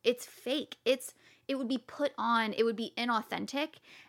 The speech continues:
And that's what I think about when I think about trying to be perfect. It is a show that you're trying to put on for the world.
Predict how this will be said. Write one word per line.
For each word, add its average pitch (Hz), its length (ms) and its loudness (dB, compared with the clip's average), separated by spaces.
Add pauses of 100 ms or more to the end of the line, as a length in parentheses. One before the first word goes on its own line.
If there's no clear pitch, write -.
(120)
And 240 400 2
that's 226 320 2
what 359 100 0
I 294 60 0
think 220 260 -4
about 202 240 4
when 196 100 -2
I 196 80 0
think 202 240 -6
about 196 220 0
trying 202 220 -2
to 190 60 -6
be 185 100 -6
perfect. - 520 -8
It 254 140 4
is 254 280 2
a 214 80 0
show 214 680 0
that 202 120 -4
you're 208 140 0
trying 208 340 -2
to 220 120 -10
put 233 280 -6
on 208 240 0
for 214 120 -10
the 196 100 -4
world. 208 540 -2